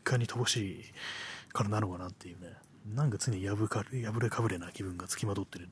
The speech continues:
ていうような、そういう感覚もあってね。だからまあ、そういうところから正していかないといけないのかもしれないですけども、その方法がちょっとわからんななんていうふうにね、思っても、ずーっとそういうふうに思ってますね。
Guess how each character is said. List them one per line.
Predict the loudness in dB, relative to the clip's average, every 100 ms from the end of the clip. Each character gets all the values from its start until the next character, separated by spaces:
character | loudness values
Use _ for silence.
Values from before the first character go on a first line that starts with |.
| -10
て | -4
い | -2
う |
よ | -2
う | -4
な、 | -8 -8 -12 -12 -12 -14 -14 -16 -20 -12
そ | -4 -2 0 2
う | 4
い | 6 6
う | 4
感 | 2
覚 | 0 -2
も | -6
あ |
っ |
て | -8
ね。 | -12 -12 -14 -18 -20 -20 -20 -20 -20 -20 -20 -20 -20 -20 -20 -12
だ | -8
か | -6
ら |
ま | -4 -4
あ、 |
そ | -2 0
う | 0
い |
う |
と | 0
こ | -2 -2
ろ | 0
か | -2 -2
ら | -2
正 | 0 0
し | 2
て | 0 -4
い |
か | -4
な | -4
い | -4
と | -4
い |
け | -2
な | 0
い | 0
の |
か | -2
も | -2
し | -2
れ |
な | -2
い |
で | -2
す | -6
け | -8
ど | -10
も、 | -10 -14 -16 -10
そ | -2
の | 2
方 | 4 4
法 | 4
が | 2 0
ち |
ょ | -2
っ |
と | -6 -12 -10 -10 -10 -12 -8
わ | -4 2
か | 4
ら | 4
ん | 4
な | -2 -4
な | -6
ん | -8
て | -6
い | -6
う |
ふ |
う | -6
に | -6
ね、 | -8
思 | -8 -10
っ | -12 -16 -20 -20 -16 -8
て | -2
も、 | -2 -2 0
ず | 4
ー | 4
っ |
と | 2 0
そ | 2
う |
い | 2
う |
ふ |
う | 0
に |
思 | -10
っ |
て | -14
ま | -12
す |
ね。 | -12